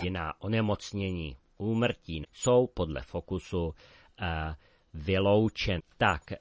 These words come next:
já se dostanu dál, protože tohle byly inform-, a, eh,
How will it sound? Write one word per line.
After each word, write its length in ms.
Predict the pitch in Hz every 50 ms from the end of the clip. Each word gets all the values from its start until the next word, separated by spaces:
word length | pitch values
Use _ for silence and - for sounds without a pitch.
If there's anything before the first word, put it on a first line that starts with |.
| - 90 85 82 78 78
já 240 | 82 85 95 92 87
se 160 | - - 135
dostanu 440 | 131 131 - - 135 139 147 156 147
dál, 260 | 117 98 87 90 101
protože 360 | - 110 - - 101 107 110
tohle 240 | - 110 98 117 120
byly 180 | 117 139 147
inform-, 640 | 147 - 131 104 - - 120 - - _ _ - - _ _ _ _ _
a, 380 | - 113 98 90 85 82 90 92 - - _ _ - -
eh, 760 | 92 87 85 82 82 80 80 78 80 80 80 82 80 82